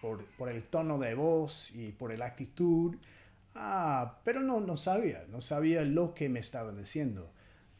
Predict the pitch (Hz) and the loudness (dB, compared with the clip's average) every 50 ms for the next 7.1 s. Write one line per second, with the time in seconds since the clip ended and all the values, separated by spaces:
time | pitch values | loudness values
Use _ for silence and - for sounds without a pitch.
0 | - _ - 117 110 113 110 107 104 101 95 92 90 87 107 - - - - - | -20 _ -10 -6 -4 -4 -4 -4 -6 -8 -8 -10 -12 -12 -16 -18 -20 -20 -20 -20
1 | - - - - - - - _ _ - - - - - - 294 269 - - - | -20 -18 -18 -18 -18 -18 -20 _ _ -20 -20 -20 -14 -6 -2 -2 -2 -2 -4 -14
2 | - - _ - 180 233 247 233 214 185 156 135 143 170 170 156 147 - 143 - | -20 -20 _ -10 -6 -4 -2 2 2 2 4 4 2 2 2 2 0 -2 -6 -6
3 | - - 180 160 156 143 143 143 - 139 - - 143 123 - 170 165 156 143 - | -2 2 2 2 2 0 -2 -2 -4 -4 -4 -4 -6 -4 -2 0 2 2 2 2
4 | 147 131 123 131 143 160 165 170 160 165 160 160 151 147 151 - 135 131 127 120 | 0 0 2 2 4 6 6 6 6 6 6 4 4 2 0 0 -2 -2 -2 -2
5 | 113 - 135 131 135 139 135 135 151 185 190 190 - - 147 139 139 131 123 143 | -4 -4 -2 0 0 0 0 2 2 2 0 0 0 -2 -2 -2 0 -2 -2 -4
6 | 156 - - 139 123 120 117 110 110 110 - 117 135 160 156 151 147 143 165 180 | -6 -6 -8 -6 -6 -4 -4 -6 -6 -8 -6 -4 -2 0 0 0 -2 -4 -4 -4
7 | - | -6